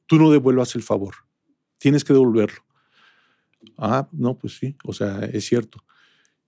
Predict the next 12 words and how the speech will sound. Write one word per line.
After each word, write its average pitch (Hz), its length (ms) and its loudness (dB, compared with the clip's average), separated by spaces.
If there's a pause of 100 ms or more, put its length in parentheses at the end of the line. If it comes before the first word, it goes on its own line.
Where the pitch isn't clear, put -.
(440)
Y 151 360 0 (160)
algo 202 320 4
también 165 400 2
que 147 180 2
es 143 240 -4
muy 156 200 2
importante 147 760 -2 (320)
es 143 320 0 (120)
que 139 240 2
esto 165 400 -4
sea 135 260 -2
sistemático, 120 760 -6